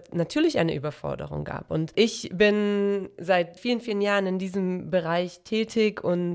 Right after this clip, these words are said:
ähm, hab eine Weiterbildung gemacht zu antisemitismuskritischer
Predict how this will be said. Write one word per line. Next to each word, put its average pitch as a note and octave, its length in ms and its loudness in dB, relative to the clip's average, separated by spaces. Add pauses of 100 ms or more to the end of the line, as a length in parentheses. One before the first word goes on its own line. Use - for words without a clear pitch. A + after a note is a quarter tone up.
(120)
ähm, E3+ 500 -2
hab F#3 160 -2
eine F#3+ 160 0
Weiterbildung G3 640 0
gemacht F3+ 460 -4
zu F3 580 -6
antisemitismuskritischer F#3+ 1500 0